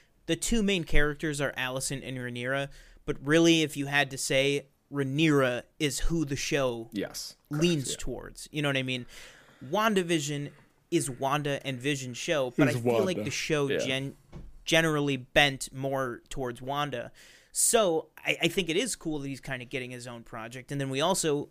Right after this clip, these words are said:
Speaker 1: gotta remember that we have that rumored Scarlet Witch
Speaker 2: Mm-hmm.
Speaker 1: solo film or s-, solo project. So I think that she could be getting her own thing. But I, I personally think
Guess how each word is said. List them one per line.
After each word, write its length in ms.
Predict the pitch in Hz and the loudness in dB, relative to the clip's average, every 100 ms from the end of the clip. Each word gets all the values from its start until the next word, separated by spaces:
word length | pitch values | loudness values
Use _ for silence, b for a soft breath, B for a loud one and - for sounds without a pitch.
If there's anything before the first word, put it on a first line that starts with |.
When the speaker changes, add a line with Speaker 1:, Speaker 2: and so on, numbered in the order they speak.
| _ | _
Speaker 1:
gotta 200 | 151 131 | -2 -2
remember 440 | 127 127 123 127 - | -2 -8 -8 -10 -10
that 140 | 135 120 | -12 -10
we 100 | 131 | -10
have 240 | 139 127 | -8 -8
that 200 | 120 123 | -8 -10
rumored 600 | 135 139 135 131 120 117 - _ _ _ _ | -4 -4 -2 -2 -2 -6 -14 _ _ _ _
Scarlet 420 | - 160 147 135 | 0 2 2 2
Witch 200 | 135 123 | -2 -2
Speaker 2:
Mm-hmm. 100 | 196 | -2
Speaker 1:
solo 440 | 180 202 208 151 | -4 0 2 2
film 420 | 143 254 277 131 127 | 2 2 0 -2 -4
or 140 | 156 156 | 0 0
s-, 360 | - 165 160 | 0 -4 -6
solo 340 | - 175 143 123 | 0 2 2 -4
project. 840 | - - 208 233 151 107 131 - B B B B B - | -4 0 2 2 0 -8 -10 -16 B B B B B -8
So 160 | - | -2
I 80 | 170 | 0
think 200 | 165 196 | 0 -4
that 140 | 156 - | -6 -6
she 140 | 160 | -8
could 280 | - 208 202 | -2 -2 -2
be 100 | 139 | -6
getting 260 | 123 113 127 | -6 -8 -12
her 180 | 110 | -12
own 140 | 71 62 | -14 -16
thing. 200 | - 80 | -18 -16
But 180 | 104 139 | -6 4
I, 140 | - 165 | 8 8
I 380 | 175 220 254 254 | 8 6 6 8
personally 540 | - 185 180 185 175 165 | 10 10 8 0 -2 -2
think 380 | - 143 127 | 0 -2 -2